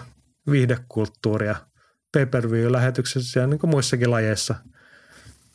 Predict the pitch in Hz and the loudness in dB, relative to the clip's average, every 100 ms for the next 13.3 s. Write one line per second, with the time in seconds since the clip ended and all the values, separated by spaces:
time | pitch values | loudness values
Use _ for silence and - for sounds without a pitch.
0 | _ - 156 143 143 131 113 110 110 113 | _ -12 -6 -4 -2 0 0 0 0 0
1 | 117 120 113 113 113 127 123 127 120 120 | 0 0 0 -2 0 2 2 4 2 0
2 | 113 - 117 113 117 113 120 110 104 107 | -2 0 0 2 0 2 2 2 0 -2
3 | 101 101 98 - 107 107 101 - 110 98 | 0 -2 -4 -2 0 0 -2 0 0 0
4 | 117 - - 101 98 - _ - _ - | -2 -2 -4 -4 -6 -10 _ -20 _ -8
5 | 120 110 - 127 120 110 - 117 120 127 | -4 -4 -2 0 0 0 -2 -2 -2 -2
6 | 120 - 123 156 151 147 131 123 147 135 | -4 -2 -2 0 2 2 0 0 0 2
7 | 120 117 123 120 123 120 131 117 104 104 | 0 0 0 2 2 2 2 0 0 -2
8 | 104 104 - - 101 107 107 - 117 117 | -2 -2 -4 -4 -4 -6 -8 -6 -4 -2
9 | 120 110 98 104 110 110 120 135 151 139 | -2 -2 -6 -6 -6 -6 -4 -4 -4 -4
10 | - - - - - - _ _ 175 156 | -6 -8 -18 -20 -20 -20 _ _ 0 0
11 | 123 120 113 - 113 117 113 107 - - | 0 0 0 0 0 2 0 -2 -6 -6
12 | 110 - - 98 98 98 110 123 - 123 | -6 -4 -4 -2 -4 -6 -8 -10 -10 -10
13 | 117 117 | -8 -6